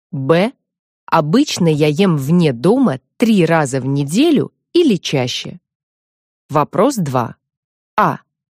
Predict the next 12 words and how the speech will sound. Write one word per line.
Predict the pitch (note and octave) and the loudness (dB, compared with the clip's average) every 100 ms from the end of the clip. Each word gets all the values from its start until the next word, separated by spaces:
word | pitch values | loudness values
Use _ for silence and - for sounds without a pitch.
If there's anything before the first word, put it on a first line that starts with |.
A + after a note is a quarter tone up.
| _ _ - | _ _ -2
Как | C#4 A#3+ | -2 0
правило, | F3+ E3+ F3+ C#4 | 2 2 4 2
я | B3+ F#3+ | 4 4
ем | F#3 E3 | 2 0
в | D3 | -2
кафе | - C3+ - B3+ F4+ _ | -2 -2 0 -2 -2 _
или | C#4+ D4+ C4+ | 0 2 4
ресторане | G#3+ - E3+ D3+ C3+ C3 - _ | 2 0 0 0 -2 -4 -10 _
только | D#3 A#3 C#4+ G#3+ | 2 2 2 0
по | D3 | 0
особым | C#3 - D#3+ E3 | 0 -2 -2 -2
случаям. | D3 - D#3 C3+ - A2 A#2+ | -2 -2 -4 -4 -8 -10 -12